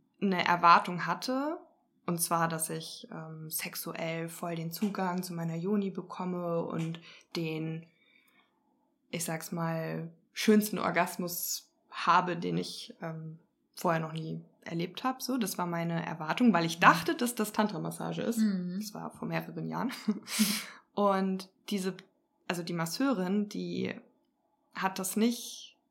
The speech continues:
Speaker 1: abgefragt. Also
Speaker 2: Mhm.
Speaker 1: ich konnte diese Erwartung nicht, ähm, aussprechen und es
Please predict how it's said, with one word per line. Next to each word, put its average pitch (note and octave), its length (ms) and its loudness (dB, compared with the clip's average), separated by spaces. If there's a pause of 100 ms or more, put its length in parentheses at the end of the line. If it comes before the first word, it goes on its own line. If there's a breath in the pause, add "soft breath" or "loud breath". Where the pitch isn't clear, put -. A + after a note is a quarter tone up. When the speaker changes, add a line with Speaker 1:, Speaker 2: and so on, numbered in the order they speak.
(1120)
Speaker 1:
abgefragt. - 800 -2
Also F3 200 -4
Speaker 2:
Mhm. E3+ 180 -2
Speaker 1:
ich - 100 -10
konnte G#3 240 2
diese G3 180 -4
Erwartung G#3 500 2
nicht, - 560 -2
ähm, F3+ 520 -10
aussprechen C4 880 -4 (480 soft breath)
und G3+ 220 2
es - 380 -4